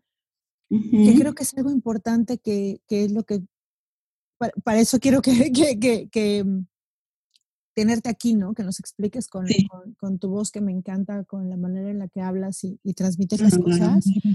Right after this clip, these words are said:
Speaker 1: Ujú.
Speaker 2: ¿Por qué es tan importante como este, este cambio personal, este proceso personal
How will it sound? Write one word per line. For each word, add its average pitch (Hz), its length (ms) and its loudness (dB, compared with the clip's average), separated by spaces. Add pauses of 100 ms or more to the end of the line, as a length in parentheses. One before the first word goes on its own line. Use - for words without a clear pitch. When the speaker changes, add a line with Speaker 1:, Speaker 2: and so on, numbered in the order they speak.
(540)
Speaker 1:
Ujú. 202 320 -2 (160)
Speaker 2:
¿Por 254 160 2
qué 320 100 0
es 285 140 0
tan 339 180 -2
importante 214 880 -2
como 226 240 0
este, 269 380 -4
este 262 480 -4 (240)
cambio 240 500 2
personal, 185 840 -4 (100)
este 240 160 -8
proceso 214 400 -4
personal 196 760 -4